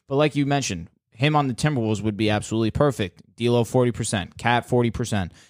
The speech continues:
You got Anthony Edwards, who's a very, uh, you know,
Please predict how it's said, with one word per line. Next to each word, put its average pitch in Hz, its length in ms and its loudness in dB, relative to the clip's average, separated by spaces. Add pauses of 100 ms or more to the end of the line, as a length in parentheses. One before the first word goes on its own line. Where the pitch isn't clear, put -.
(120)
You 120 80 -4
got 110 160 0
Anthony 127 340 0
Edwards, 117 380 -2
who's 117 180 -2 (220)
a 104 60 -6
very, 127 580 0
uh, 117 160 2 (160)
you 101 180 -20
know, - 80 -14